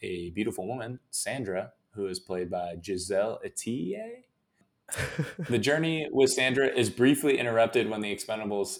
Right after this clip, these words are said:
Speaker 1: see Payne, who is played by Ste-, Stone Cold Steve Austin, flip over a few fruit stands, instilling fear in the people of Velina.
Speaker 2: <laughs>
Speaker 1: On a farm somewhere,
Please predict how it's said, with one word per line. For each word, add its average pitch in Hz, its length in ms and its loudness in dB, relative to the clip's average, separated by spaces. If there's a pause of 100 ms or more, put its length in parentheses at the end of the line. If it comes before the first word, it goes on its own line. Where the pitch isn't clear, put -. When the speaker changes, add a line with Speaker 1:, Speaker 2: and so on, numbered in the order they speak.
(140)
Speaker 1:
see - 380 -4
Payne, 113 580 -6 (1080)
who 107 100 0
is 98 100 0
played 98 220 2
by 92 120 2
Ste-, 104 360 -4
Stone 98 300 -4
Cold 90 200 -2
Steve 90 260 -4
Austin, 90 600 -2 (240)
flip 165 240 2
over 113 460 4
a 104 40 0
few 101 200 -2
fruit 135 260 -2
stands, 98 460 -4 (120)
instilling 113 440 0
fear 95 420 2 (300)
in 110 80 -4
the 98 80 -2
people 92 320 -2
of 85 100 -6
Velina. 175 800 4 (380)
Speaker 2:
<laughs> - 400 -12
Speaker 1:
On 135 120 10
a 131 60 10
farm 139 560 4 (120)
somewhere, 123 680 2